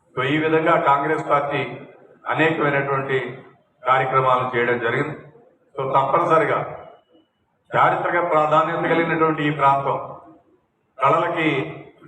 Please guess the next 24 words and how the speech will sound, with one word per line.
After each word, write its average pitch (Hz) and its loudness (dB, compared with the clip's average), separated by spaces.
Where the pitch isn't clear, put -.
కానాచి 175 2
లాంటి 165 0
ఈ 151 2
ప్రాంతం, 143 2
ఎందరో 160 2
మేధావులు, 151 2
పులుసు 160 -2
సామూర్తి 151 0
గారు 147 2
కానీ, 147 0
ప్రొవిడి 156 0
లింగరాజు 151 2
గారు 151 2
కానీ, 147 0
అనేక 175 0
మంది 170 0
స్వాతంత్ర 156 0
సమరయోధులు, 147 0
పులుసు 151 -4
సామూర్తి 147 0
గారు 147 2
అయితే 147 0
స్వాతంత్రానికి 160 0
ముందే 165 2